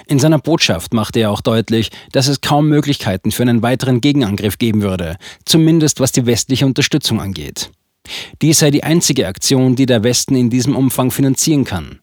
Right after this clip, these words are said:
Zitat: „Es wird für die Ukraine extrem schädlich sein, wenn diese Gegenoffensive scheitert, denn sie wird keine weitere Chance bekommen, zumindest nicht in diesem Jahr“, sagte er. Übertriebene Visionen.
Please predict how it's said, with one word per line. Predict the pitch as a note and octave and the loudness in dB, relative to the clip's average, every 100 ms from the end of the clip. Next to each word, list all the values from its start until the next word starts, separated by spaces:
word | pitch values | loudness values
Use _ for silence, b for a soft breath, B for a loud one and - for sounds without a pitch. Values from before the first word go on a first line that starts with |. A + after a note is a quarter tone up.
| - | -6
Zitat: | - C#3 C3+ C3 B B B | -2 0 0 -2 B B B
„Es | D3+ D#3+ | 0 2
wird | D#3+ | 2
für | - | 0
die | D3+ | 0
Ukraine | C#3+ - C#3+ C#3+ A2+ | 0 0 2 2 2
extrem | A#2+ - C#3 C3+ | -2 -2 2 2
schädlich | - A2+ G#2+ A2 | 2 0 0 -2
sein, | - A#2+ A#2+ B B | 0 2 0 B B
wenn | - C3+ | 0 0
diese | C3 D#3+ D3 | 2 0 0
Gegenoffensive | C#3 D3 A2 - A#2+ A#2+ A2+ | 0 0 0 -2 -2 0 0
scheitert, | - B2+ G#2+ - D#2 - - | 0 0 -2 -4 -10 -12 -4
denn | C#3 C#3 | 0 2
sie | B2+ | 2
wird | C3+ - | 0 0
keine | C#3 C#3+ | 0 2
weitere | B2+ A#2 C3 | 0 0 0
Chance | C3+ B2 A2 A#2 | 0 0 -2 -4
bekommen, | - A#2+ A#2+ A#2 B B - | -4 0 2 0 B B -2
zumindest | D#3 D#3 C#3 - | 2 2 2 2
nicht | B2 A2 C3 | 2 2 0
in | B2 | -2
diesem | A#2+ D3 | 0 2
Jahr“, | A2 C#2 - | 0 -2 -10
sagte | - F#2 F2+ - | -8 -8 -8 -10
er. | D#2+ D2 - - _ _ _ _ _ _ _ _ _ B B B B - | -8 -10 -14 -20 _ _ _ _ _ _ _ _ _ B B B B 0
Übertriebene | F#3 F3 - C#3 A#2+ A2+ | 2 2 2 2 4 4
Visionen. | A2 A#2+ B2 G#2+ F#2+ E2 C#2 | 4 2 2 0 -2 -6 -10